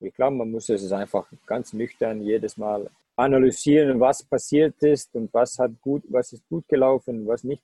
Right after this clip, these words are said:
gut gelaufen ist. Ja, ja, äh, also für mich ist der Erfolg nicht immer resultatverbunden.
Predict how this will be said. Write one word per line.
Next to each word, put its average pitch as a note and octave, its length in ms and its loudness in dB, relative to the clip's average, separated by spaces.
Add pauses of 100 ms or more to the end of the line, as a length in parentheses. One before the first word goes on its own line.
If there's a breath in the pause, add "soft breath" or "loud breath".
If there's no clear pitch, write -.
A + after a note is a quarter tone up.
gut B2+ 200 -4
gelaufen A2+ 440 -2
ist. A2 240 -10 (300)
Ja, - 360 -6
ja, B2+ 840 2
äh, - 20 -6 (440 loud breath)
also C#3+ 400 4
für D#3 200 0
mich G3 260 4
ist E3+ 200 4
der E3 100 6
Erfolg D#3 380 4
nicht C#3 360 0
immer C#3+ 420 2
resultatverbunden. G#2+ 1160 -2